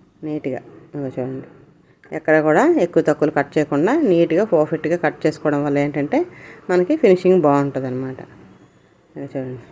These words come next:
ఆ ఎక్స్ట్రా ఉన్నది కూడా తీసేస్తున్నాను అనమాట, ఎందుకంటే అట్లా ఉంటే బాగుండదు, మళ్ళీ షేప్ అవుట్ అవుతుంది, అందుకోసం. చూసారా అట్లా?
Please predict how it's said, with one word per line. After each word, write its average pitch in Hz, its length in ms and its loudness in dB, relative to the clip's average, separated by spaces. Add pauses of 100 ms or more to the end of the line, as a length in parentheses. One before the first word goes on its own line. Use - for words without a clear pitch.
(140)
ఆ 170 60 -2 (140)
ఎక్స్ట్రా 175 300 2
ఉన్నది 160 220 4
కూడా 180 160 0
తీసేస్తున్నాను 160 600 2
అనమాట, 139 240 -6 (600)
ఎందుకంటే 196 340 2
అట్లా 175 240 2
ఉంటే 185 200 4 (160)
బాగుండదు, 160 440 6
మళ్ళీ 143 240 2
షేప్ 180 280 4
అవుట్ 147 200 2
అవుతుంది, 135 400 -4
అందుకోసం. 147 500 2 (960)
చూసారా 165 340 0 (240)
అట్లా? 139 200 -2